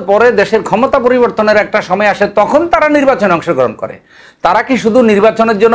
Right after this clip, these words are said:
বসে আছে? তারা তো নবীজির শিখানো, সাহাবা একরামের শিখানো সকল দাওয়াতি পদ্ধতি এখানে প্রয়োগ করতেছে। এরপরে দাওয়াত দেওয়ার পরে মানুষ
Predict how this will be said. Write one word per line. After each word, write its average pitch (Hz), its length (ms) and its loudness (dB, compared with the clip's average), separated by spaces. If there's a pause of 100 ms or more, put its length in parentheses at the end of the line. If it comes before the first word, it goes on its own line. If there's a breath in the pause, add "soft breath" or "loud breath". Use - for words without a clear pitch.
বসে 220 200 0
আছে? 240 260 0 (720)
তারা 190 200 0
তো - 140 0 (200)
নবীজির 233 480 2
শিখানো, 220 420 -2 (680)
সাহাবা 226 380 -2
একরামের 262 420 0
শিখানো 254 320 0 (160)
সকল 269 320 0 (120)
দাওয়াতি 294 360 2 (120)
পদ্ধতি 262 400 0
এখানে 320 300 2
প্রয়োগ 311 280 2
করতেছে। 139 400 -6 (800)
এরপরে 170 400 0 (140)
দাওয়াত 151 380 2
দেওয়ার 151 280 2
পরে 185 280 0 (800)
মানুষ 190 380 2